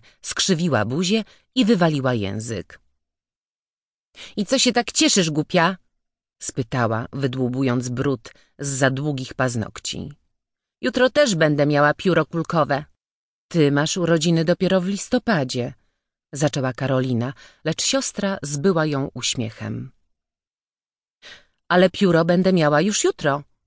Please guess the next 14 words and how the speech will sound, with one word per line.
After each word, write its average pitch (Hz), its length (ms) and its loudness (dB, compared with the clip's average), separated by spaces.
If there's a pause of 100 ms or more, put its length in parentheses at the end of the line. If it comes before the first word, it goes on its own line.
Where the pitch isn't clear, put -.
(340)
odparła 131 540 -2
z 127 100 -4
wyższością. - 840 -4 (920)
„Mama 285 280 6
mi 175 140 4
kupi”. 180 400 -4 (1160)
Skoro 185 260 -4
tak - 180 -6
powiedziała, 156 600 0 (320)
to 190 100 0
na 180 140 4
pewno 165 340 0
dotrzyma 143 520 -2
obietnicy. 127 800 -6